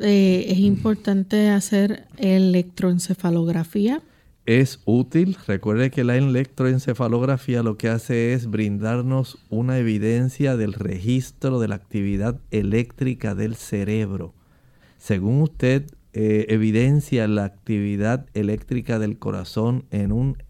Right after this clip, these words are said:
Speaker 2: electrocardiograma, la electroencefalografía ayuda para que se pueda,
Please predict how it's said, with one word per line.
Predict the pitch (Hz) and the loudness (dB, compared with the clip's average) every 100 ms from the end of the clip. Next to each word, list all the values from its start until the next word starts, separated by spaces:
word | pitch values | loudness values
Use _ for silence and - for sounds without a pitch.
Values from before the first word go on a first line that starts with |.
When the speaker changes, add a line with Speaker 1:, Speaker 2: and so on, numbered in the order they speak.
| - | -2
Speaker 2:
electrocardiograma, | 110 104 110 123 - - 127 123 - 104 107 110 120 123 101 90 104 135 - _ _ _ _ _ _ - | 0 2 0 -2 -6 -6 -4 -4 -4 -6 -4 -4 -2 -4 -6 -6 -6 -8 -10 _ _ _ _ _ _ -4
la | 104 117 | 0 2
electroencefalografía | 117 151 - 160 151 147 139 135 123 131 143 139 110 110 120 - - | 2 2 0 2 2 2 -2 0 0 2 0 -2 -2 -2 -2 -8 -14
ayuda | 90 90 82 101 117 120 135 143 | -8 -8 -2 2 2 2 0 -2
para | - 107 113 | -4 -2 -2
que | - 127 135 131 | -2 -2 -2 -4
se | - - 98 | -10 -6 -6
pueda, | 104 110 120 131 131 123 110 | -2 0 0 0 0 -2 -6